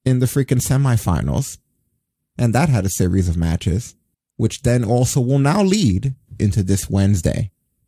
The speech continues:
which will determine what happens in the, in the final match at Revolution. So I've been following this damn thing this entire week, kinda tired, but I did, and, uh, we'll go over all of the matches in detail and bring up the stuff, finishes, and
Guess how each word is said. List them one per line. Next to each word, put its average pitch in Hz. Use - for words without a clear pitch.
which 113
will 101
determine 95
what 104
happens 98
in 98
the, 95
in 98
the 90
final 95
match 95
at 92
Revolution. 90
So -
I've 90
been 95
following 117
this 104
damn 107
thing 104
this -
entire 110
week, 113
kinda 98
tired, 110
but 117
I 135
did, 104
and, 92
uh, 85
we'll -
go 92
over 92
all 95
of 92
the 90
matches 90
in 82
detail 92
and -
bring 85
up 82
the -
stuff, 92
finishes, 87
and -